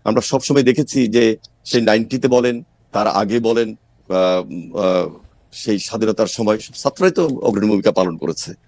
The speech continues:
কাঙ্ক্ষিত লক্ষ্যে পৌঁছতে হলে আমাদের টার্গেটটা কি ছিল? দেশকে রক্ষা করা,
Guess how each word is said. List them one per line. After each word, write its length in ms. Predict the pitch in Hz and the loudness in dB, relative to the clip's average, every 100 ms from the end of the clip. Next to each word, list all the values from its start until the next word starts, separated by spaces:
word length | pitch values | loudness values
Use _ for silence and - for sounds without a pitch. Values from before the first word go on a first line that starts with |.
| _ _ _ - | _ _ _ -2
কাঙ্ক্ষিত 340 | 113 120 - | -2 -2 2
লক্ষ্যে 300 | 160 156 - | 4 4 2
পৌঁছতে 340 | 156 131 - 170 | 2 2 4 4
হলে 220 | 156 139 | 6 6
আমাদের 280 | 117 123 123 | 4 2 2
টার্গেটটা 420 | 120 135 147 139 | 0 0 0 -2
কি 160 | - 104 | -2 -8
ছিল? 200 | - - - _ 170 | -10 -16 -20 _ -6
দেশকে 360 | 135 - 147 | -6 -2 0
রক্ষা 240 | 120 - 127 | 0 0 0
করা, 240 | 123 123 | 2 2